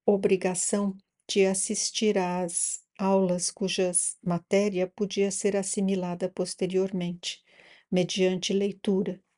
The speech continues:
em caso de se faltar a elas. Porém, não se coadunava com as aulas regulares de desenho, que exigiam a presença na própria escola.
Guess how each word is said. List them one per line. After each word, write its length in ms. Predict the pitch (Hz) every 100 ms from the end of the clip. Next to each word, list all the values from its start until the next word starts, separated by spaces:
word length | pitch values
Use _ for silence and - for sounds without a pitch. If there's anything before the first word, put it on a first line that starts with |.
| _ _ _ _ -
em 160 | 196 185
caso 460 | 196 180 190 180
de 180 | 175 185
se 220 | - 202
faltar 580 | 185 202 196 - 185 196 190 - _
a 180 | 196 190
elas. 560 | 170 170 190 190 - - _ _ _ _ _ _ _ -
Porém, 320 | 196 190 185
não 280 | 185 208 240
se 180 | -
coadunava 880 | 190 180 175 175 180 180 185 202 196
com 220 | 190 196 190
as 180 | 190
aulas 380 | 190 185 190 190
regulares 720 | - 196 208 202 202 196 180
de 120 | - 175
desenho, 680 | 190 190 202 190 180 175 - _ - _ -
que 160 | 196
exigiam 680 | 190 180 185 - 185 185 170
a 80 | 170
presença 760 | 180 185 - 180 185 180 -
na 160 | 156 165
própria 560 | - 175 170 175 156
escola. 580 | 156 - - 175 170 160